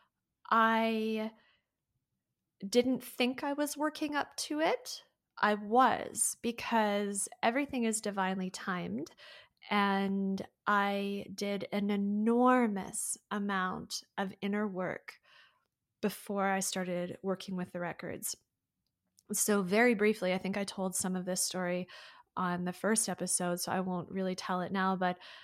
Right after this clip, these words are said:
I had a job, got pregnant, lost my job, was pregnant without a job, had a baby, through that time of having, like, being pregnant, stopped drinking, of course, and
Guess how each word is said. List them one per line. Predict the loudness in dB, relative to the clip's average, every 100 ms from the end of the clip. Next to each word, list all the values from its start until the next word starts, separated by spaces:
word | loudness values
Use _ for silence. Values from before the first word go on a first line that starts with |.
| -20 _ _ _ _ _ 0
I | 4 4 4 2 2
had | 8 8
a | 8
job, | 4 6 6 4 -2 -14 _ _ _ _ _ _ _ _
got | 6 6
pregnant, | 4 -2 0 -2 -4
lost | 6 6 6 2
my | -2
job, | 0 2 2 0 -6
was | 0 2 2
pregnant | 0 -2 0 -2
without | -2 0 -2
a | -2
job, | -2 -2 -2 -4 -8
had | -4 0 0
a |
baby, | 0 -2 -2 -2 -2 -2 -4 -10 -20 -20 -20 _ _ _ _
through | -14 -2 2 6
that | 6 4
time | 2 2
of | 2
having, | 0 0 2 0 0 0 -2 -4
like, | -2
being | 0 0 -2
pregnant, | -2 0 0 0 0 -2
stopped | -4 4 4 4 0
drinking, | 2 2 0 -4 -4
of | -6
course, | -8 -4 -2 0 -2 -2 0
and | 0 0